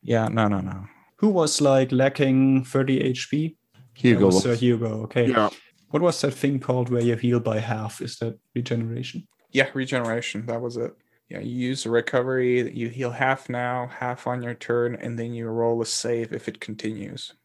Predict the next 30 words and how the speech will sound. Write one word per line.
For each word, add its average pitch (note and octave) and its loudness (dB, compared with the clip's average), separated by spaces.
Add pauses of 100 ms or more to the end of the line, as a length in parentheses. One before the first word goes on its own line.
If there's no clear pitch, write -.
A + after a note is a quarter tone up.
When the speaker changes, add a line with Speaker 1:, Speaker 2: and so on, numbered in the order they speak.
(160)
Speaker 1:
That's - -8
how F#2 4
I E2 4
remember F#2+ 0
it. - 0
Speaker 2:
Yeah, C3+ 2
it's B2 -4
a B2+ -4
quick G3+ 2
action. F#3 -2 (300)
Um, A#2+ 2
the A#2 0
target D3 0
heals C#3 0
using B2 0
a A2+ -4
recovery, C#3+ -4 (400)
half B2 0
now, B2+ 2 (580)
and A#2 -4
the A#2 0
other A#2 0
half A2+ -4 (380)
at B2 -12
the A#2+ -6
start A2+ -4
of A2 -12
their A2 -6
next A2 -6
turn. A#2 -8